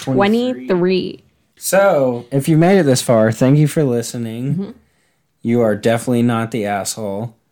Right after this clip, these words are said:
Speaker 2: We're gonna do some plugs.
Speaker 1: We're gonna do some plugs.
Speaker 2: Email us at you're the a-hole at gmail dot com.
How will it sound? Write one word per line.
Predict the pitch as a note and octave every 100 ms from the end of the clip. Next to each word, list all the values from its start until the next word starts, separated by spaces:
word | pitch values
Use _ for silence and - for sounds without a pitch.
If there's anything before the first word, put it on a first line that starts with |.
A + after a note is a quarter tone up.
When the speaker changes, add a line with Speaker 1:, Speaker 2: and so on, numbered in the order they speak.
| - - _ -
Speaker 2:
We're | G3+
gonna | G3+ G3+
do | G3
some | G3 G3
plugs. | G#3 F#3+ G#3 - - _ _
Speaker 1:
We're | G#2+
gonna | G#2+ B2
do | B2 B2+
some | B2 C3+
plugs. | B2+ B2+ G#2+ G#2+ A2+ A#2+ - - _ _ - - _ _
Speaker 2:
Email | - C#4+ C4+
us | G3+ G#3+ C4+ -
at | - G3 F#3+ - -
you're | F#3+ G3
the | F#3+ F3
a-hole | F#3+ F#3 - F#3 G#3 A#3 -
at | - G3 - F#3
gmail | E3+ G3 F#3+ G3 G3 F#3+
dot | - F#3 F#3 -
com. | - F#3 F#3+ G#3+ D4+